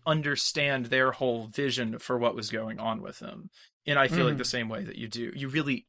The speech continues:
Speaker 1: get it with, um, with these.
Speaker 2: Yeah.
Speaker 1: Wait, thoughts?
Speaker 2: I'd like to come right out of the gate and apologize for saying that Taika Waititi sometimes felt like Wes Anderson to me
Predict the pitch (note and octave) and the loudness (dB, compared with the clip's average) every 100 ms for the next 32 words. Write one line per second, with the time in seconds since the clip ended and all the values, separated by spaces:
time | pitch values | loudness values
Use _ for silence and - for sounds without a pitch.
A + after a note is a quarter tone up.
0 | _ - B2+ B2 - B2 A2+ - - - | _ 0 0 0 -6 -6 -8 -8 -16 -10
1 | - - - _ _ - - - - - | -10 -10 -16 _ _ -16 -14 -14 -16 -20
2 | _ _ _ _ _ _ C#3+ C3+ C3 F3 | _ _ _ _ _ _ -4 0 2 0
3 | A#3 _ _ _ _ _ D#3 F#3+ - - | -2 _ _ _ _ _ -2 -2 -6 -18
4 | _ _ _ _ - - F#3 G3+ G#3 G#3 | _ _ _ _ -2 6 8 8 8 8
5 | G#3+ A3+ G#3+ G#3 E3 D#3 D3+ C#3+ C#3+ C3+ | 12 12 12 10 8 8 10 8 6 -2
6 | - D#3+ D#3+ D3+ C#3 C#3 C#3 C#3 C#3 - | 6 8 8 8 8 8 6 6 2 -2
7 | - _ - - D#3+ D#3 - D#3 D3+ D3+ | -6 _ -8 4 4 6 10 12 12 10
8 | D3 C#3+ C#3 - _ E3+ D3 C#3+ C#3 - | 8 4 -2 -6 _ 6 8 10 8 4
9 | - _ - D3+ D3 D3+ C#3 C#3 C#3 - | -6 _ 8 8 10 8 6 4 0 0
10 | C#3 C#3+ C3 - C3+ C#3 C#3 C3 B2 - | 0 0 0 2 2 2 2 0 0 -2
11 | - - D3+ C3+ C#3 C3+ - - - _ | -2 2 4 6 4 2 0 -14 -18 _
12 | - D3+ D3 C#3+ C3+ C3 - B2+ C#3+ B2+ | 0 2 4 4 2 2 0 0 -2 -2
13 | - D3 | -6 -12